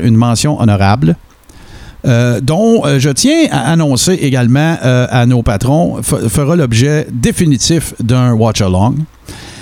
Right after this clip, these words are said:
Et je parle ici d'un événement qui s'était appelé à l'époque, euh, au, au sein de la W C W, qui s'était appelé Uncensored,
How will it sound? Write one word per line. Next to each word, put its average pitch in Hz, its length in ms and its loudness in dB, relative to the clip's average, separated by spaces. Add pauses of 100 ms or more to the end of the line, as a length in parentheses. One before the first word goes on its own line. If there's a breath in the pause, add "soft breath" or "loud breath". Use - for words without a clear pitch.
(220 loud breath)
Et 311 280 0
je 160 160 2
parle 277 320 0
ici 247 260 2
d'un 180 160 2
événement 156 540 2
qui - 120 -4
s'était 143 380 -2
appelé 156 400 2
à 135 140 2
l'époque, 147 580 0
euh, 110 380 2
au, 107 380 0
au 107 180 2
sein 156 240 0
de 123 80 0
la 104 160 0
W 135 480 0
C 123 180 -2
W, 107 480 0
qui - 80 -6
s'était 127 380 -2
appelé 127 420 0
Uncensored, 135 840 0